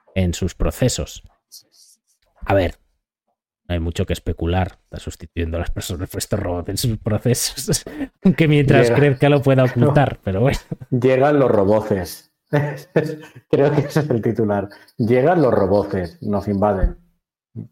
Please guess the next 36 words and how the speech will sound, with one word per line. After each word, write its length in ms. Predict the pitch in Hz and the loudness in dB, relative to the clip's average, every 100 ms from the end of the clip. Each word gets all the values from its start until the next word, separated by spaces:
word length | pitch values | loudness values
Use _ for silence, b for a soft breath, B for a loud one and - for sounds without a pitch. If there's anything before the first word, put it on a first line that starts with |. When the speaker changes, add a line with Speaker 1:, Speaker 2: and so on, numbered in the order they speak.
| _ | _
Speaker 1:
Correcto, 360 | 120 127 113 110 | 2 2 2 0
o 20 | |
sea, 180 | 107 98 | 0 0
Amazon 480 | 131 135 147 170 156 | 2 2 2 2 4
ya 240 | 127 143 143 | 2 2 0
hace 360 | 120 - 139 | -4 0 2
diez 260 | 131 127 127 | 4 2 2
años 400 | 131 143 147 - | 2 4 2 0
empezó 460 | 104 101 104 - 113 | 0 0 0 0 0
también, 560 | 120 113 120 123 87 | 2 4 4 2 0
ha 100 | 107 | -2
salido 260 | 110 113 117 | 0 2 4
otra 180 | 113 110 | 4 2
noticia 360 | 113 117 120 | 2 2 2
de 80 | 113 | 2
que 60 | 110 | 2
en 80 | 101 | 2
dos 160 | 95 | 2
mil 120 | 113 | 2
veinticuatro 460 | 117 123 123 117 123 | 2 2 0 0 0
en 80 | 110 | 0
Italia 400 | 98 117 110 113 | 0 0 2 2
y 80 | 107 | 2
en 80 | |
el 120 | 110 101 | 2 0
Reino 260 | 104 101 | 0 0
Unido 300 | 101 107 98 | 0 0 2
va 80 | 95 | 2
a 20 | |
empezar 400 | 104 107 - 104 | 0 -2 -2 -2
a 20 | |
hacer 680 | 95 104 101 95 92 90 90 | -2 -2 0 2 0 -2 -2
deliveries, 560 | 90 95 117 98 92 - | 0 2 2 2 0 -2
entregas, 640 | 92 - 107 98 82 - _ _ _ _ _ | -6 -2 -2 -2 -8 -12 _ _ _ _ _
zonas 220 | 98 104 101 | -4 -2 -2
remotas, 600 | 95 95 107 127 139 | -2 -2 -2 -2 -2